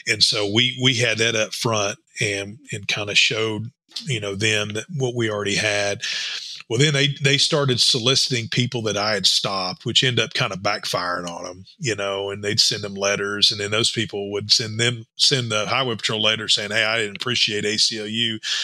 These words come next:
calling me. This, yeah, this guy searched my car, but man, he sure treated me good, and I don't have no problem with him." And that kinda backfired on him. But this deal lasted about three years. Um, uh, Bob Ricks was our commissioner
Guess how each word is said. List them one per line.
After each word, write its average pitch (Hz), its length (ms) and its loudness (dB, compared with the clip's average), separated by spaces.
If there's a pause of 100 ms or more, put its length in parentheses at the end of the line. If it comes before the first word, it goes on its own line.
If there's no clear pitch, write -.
(180)
calling 120 340 2
me. 113 340 4
This, - 440 0
yeah, 117 240 2
this 127 220 2
guy 110 180 2
searched 120 320 0
my 98 100 -2
car, 120 320 0
but 104 220 -2
man, 113 160 2
he 120 140 2
sure 127 280 2
treated 117 380 0
me 110 120 -4
good, 110 400 0
and 104 140 -14
I 107 80 -2
don't 107 180 -2
have 107 100 -2
no 104 100 -6
problem 101 340 -4
with 101 180 -6
him." 101 220 -8
And 92 140 -18 (400)
that 147 120 2
kinda 143 220 0
backfired 107 600 -2
on 101 240 -4
him. 101 120 -6
But 101 140 -8 (380)
this 160 180 4
deal 202 240 2
lasted 131 460 0
about 127 320 -2
three 131 180 2
years. 120 560 2 (300)
Um, 110 480 0 (580)
uh, 98 460 -2
Bob 127 280 0
Ricks 127 460 2
was 120 140 0
our 92 100 -8
commissioner 123 680 0